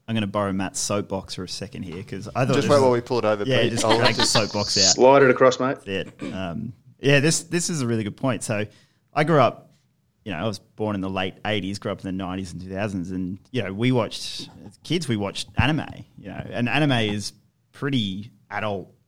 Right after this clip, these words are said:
Speaker 1: focused, really. It's probably teenager, adult focused. And, you know, he, we sort of, I think my generation of sort of millennials or thirty-year-olds or whatever we are, yeah, we watch cartoon and anime and, and I guess that sort of,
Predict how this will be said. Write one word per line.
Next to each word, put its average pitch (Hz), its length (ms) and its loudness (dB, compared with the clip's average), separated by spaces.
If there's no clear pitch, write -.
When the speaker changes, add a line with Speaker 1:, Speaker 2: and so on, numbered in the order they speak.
Speaker 1:
focused, 107 400 -8
really. 117 500 0
It's 117 140 -8
probably 101 220 -8
teenager, 95 500 -10
adult 92 320 -10
focused. - 480 -10
And, 95 180 -8
you 156 100 0
know, 127 160 4
he, 127 140 -4
we 147 140 0
sort 170 180 2
of, 135 160 0
I 135 80 0
think 139 300 -2
my 117 220 2
generation 113 880 -4
of - 140 -20
sort 98 160 -16
of 85 60 -14
millennials 98 600 -6
or - 40 -16
thirty-year-olds 95 560 -6
or 95 40 -10
whatever 104 240 -8
we 98 120 -8
are, 98 220 -4
yeah, 120 180 -2
we 110 140 -4
watch 110 320 -4
cartoon 98 600 -6
and 98 220 -6
anime 98 560 -6
and, 87 400 -12
and 90 340 -10
I - 80 -14
guess 101 360 -10
that - 260 -8
sort 101 220 -8
of, 92 140 -12